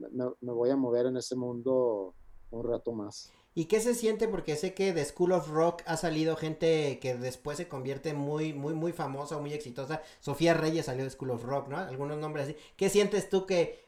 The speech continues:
Speaker 2: en algún momento pensaste, "Quiero ser yo parte de su proceso", y luego ya los ves como referentes musicales o muy exitosos? ¿Es como tu medallita en ese momento?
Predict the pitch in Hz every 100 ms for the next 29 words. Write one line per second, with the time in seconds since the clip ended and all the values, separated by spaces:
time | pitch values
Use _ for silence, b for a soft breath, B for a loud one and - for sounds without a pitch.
0 | - 135 147 160 185 185 180 185 165 147
1 | 165 165 156 175 175 180 170 170 170 170
2 | 170 147 143 131 139 151 175 165 165 156
3 | 160 160 143 151 156 - 139 135 135 127
4 | 135 143 160 143 127 123 135 139 135 131
5 | 135 147 147 123 139 139 127 - b b
6 | b b 139 - 160 160 139 139 135 131
7 | 147 165 156 160 131 135 220